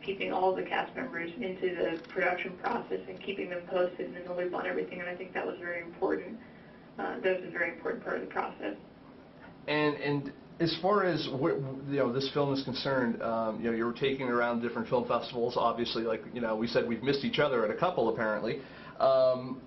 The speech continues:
Speaker 2: uh, uh, you know, are, have you, w-, do you have a plan for what happens with this film after the film festival, uh, kind of set, and you have an, another kind of marketing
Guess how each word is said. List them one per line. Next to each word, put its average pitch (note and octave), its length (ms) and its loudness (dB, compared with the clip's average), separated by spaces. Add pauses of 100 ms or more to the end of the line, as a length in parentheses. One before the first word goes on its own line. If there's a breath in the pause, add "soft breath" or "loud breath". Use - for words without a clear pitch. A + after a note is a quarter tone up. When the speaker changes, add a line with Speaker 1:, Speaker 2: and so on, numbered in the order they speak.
Speaker 2:
uh, C3+ 60 4
uh, A#2+ 720 4
you C3+ 80 0
know, A#2+ 160 4
are, B2 220 4 (280)
have C#3 200 -2
you, D3+ 420 0 (320)
w-, C3 240 -4
do C#3+ 80 -2
you C#3 80 4
have C#3 100 4
a - 60 0
plan C#3+ 540 2
for C3 340 6
what C3 140 4
happens C3 480 0
with C3 100 -4
this A#2+ 220 -2
film B2 280 2
after A#2 380 0
the A2+ 80 -2
film A#2 220 -2
festival, B2+ 600 0
uh, A#2+ 180 2
kind B2 200 0
of A#2+ 80 -4
set, C#3+ 300 0
and A#2 120 0
you A2+ 120 0
have A2+ 160 2
an, A2 80 2
another A2+ 580 2
kind A#2 160 0
of A2 80 0
marketing A#2 340 2